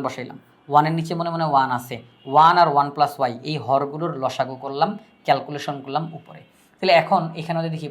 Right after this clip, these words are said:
প্লাস ওয়ান মাইনাস ওয়ান বাদ, ওয়ান by y plus one by y, এই যে ভাগ চিহ্ন, ভাগ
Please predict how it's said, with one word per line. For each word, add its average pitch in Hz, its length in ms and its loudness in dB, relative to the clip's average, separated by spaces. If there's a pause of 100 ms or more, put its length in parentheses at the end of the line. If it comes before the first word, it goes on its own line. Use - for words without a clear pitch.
প্লাস 147 240 0
ওয়ান 160 180 0
মাইনাস 131 260 -10
ওয়ান 127 100 -4 (120)
বাদ, 113 180 -8 (440)
ওয়ান 156 200 6 (140)
by 151 140 6 (520)
y 156 40 2 (120)
plus 180 180 4 (140)
one 127 140 -4
by 117 100 -6 (180)
y, - 20 -18 (420)
এই 185 100 -2
যে 196 60 4 (120)
ভাগ 139 140 0 (140)
চিহ্ন, 147 200 -4 (500)
ভাগ 139 120 2